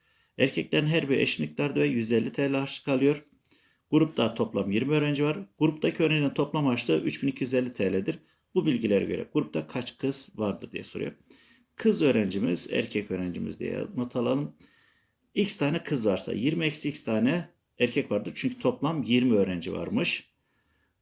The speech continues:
Kızların eşit miktarda ve her biri iki yüz T L harçlık alıyormuş. Erkekler de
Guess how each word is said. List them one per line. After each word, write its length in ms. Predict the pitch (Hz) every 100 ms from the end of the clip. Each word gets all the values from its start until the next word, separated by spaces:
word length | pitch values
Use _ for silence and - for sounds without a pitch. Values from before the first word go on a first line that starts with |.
| _ _ -
Kızların 580 | 196 156 180 175 - - _
eşit 280 | 165 - 175
miktarda 480 | 170 - 160 151 156
ve 140 | 160
her 220 | 170 -
biri 120 | 151
iki 220 | 143 - 160
yüz 140 | -
T 240 | 117 101
L 140 | 92 95 -
harçlık 400 | - 104 - -
alıyormuş. 600 | 143 151 151 165 - - _ _ -
Erkekler 640 | 160 - - - 101 92
de 240 | 143 170